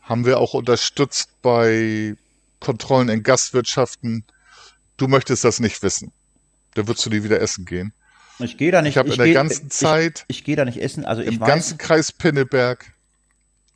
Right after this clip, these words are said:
Speaker 1: ein gutes Restaurant gesehen. Der Rest war wirklich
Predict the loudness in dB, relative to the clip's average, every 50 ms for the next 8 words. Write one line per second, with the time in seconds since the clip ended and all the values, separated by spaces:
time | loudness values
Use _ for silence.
0 | _ _ _ _ _ _ _ _ _ -2 0 2 4 4 2 2 0 -2 -4 -4
1 | 0 0 0 0 -2 -4 -2 -2 -2 -2 -2 -2 0 2 0 0 0 -2 -6 -6
2 | -4 -4 -4 -4 -4 -6 _ _ _ 2 2 4 4 4 0 0 -2 -2 0 2
3 | 2 2 0 -2 _ _ _ _ -20 _ _ _ _ _ -20 -20 -20 -20 -20 _
4 | _ _ -20 -12 -6 -4 -4 -2 0 -2 -2 -4 -8 -18